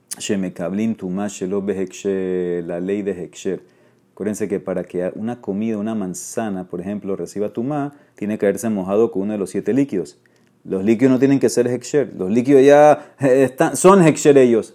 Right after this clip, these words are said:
El líquido no tiene que mojarse con otra cosa. Entonces, el líquido es más fácil que tenga tuma y por eso, eh, comida puede transmitir tuma al líquido por, por la, por la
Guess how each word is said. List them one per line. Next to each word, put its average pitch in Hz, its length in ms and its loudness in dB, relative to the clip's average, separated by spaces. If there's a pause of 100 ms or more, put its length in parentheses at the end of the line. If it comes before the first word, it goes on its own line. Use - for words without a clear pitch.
(140)
El 120 140 0
líquido 147 200 6
no 170 80 4
tiene 175 180 6
que 160 100 4
mojarse 139 340 2
con 143 100 2
otra 135 220 0
cosa. 135 380 0 (200)
Entonces, 98 360 -2
el 113 160 2
líquido 151 560 4 (880)
es 120 100 -2
más 120 180 0
fácil 127 280 2
que - 100 2
tenga 120 340 -2
tuma 165 460 -2 (260)
y 131 340 0 (200)
por 98 180 2
eso, 123 480 0 (240)
eh, 95 380 -2
comida 120 640 0
puede 143 220 4
transmitir 127 720 -2
tuma 120 320 -4
al 123 140 -2
líquido 156 440 -2
por, 117 320 4
por 113 220 2
la, 113 260 -2
por 113 160 0
la 113 280 0